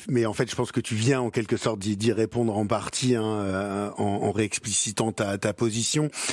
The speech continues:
Euh, j'ai, j'ai pas vu ou peu vu dans ton ouvrage de référence à une certaine tradition, euh,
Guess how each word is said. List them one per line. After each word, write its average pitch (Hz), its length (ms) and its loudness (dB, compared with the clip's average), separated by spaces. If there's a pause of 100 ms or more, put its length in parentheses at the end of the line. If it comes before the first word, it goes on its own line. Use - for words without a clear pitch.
(280)
Euh, 120 300 2
j'ai, 123 340 2
j'ai 117 200 2
pas 147 200 0
vu 143 300 2
ou 139 140 2
peu 151 260 4
vu 147 240 0
dans 131 160 2
ton 120 220 0
ouvrage 120 500 0
de 113 140 2
référence 120 680 0
à 110 60 2
une 110 100 0
certaine 127 400 0
tradition, 120 800 2
euh, 104 160 -2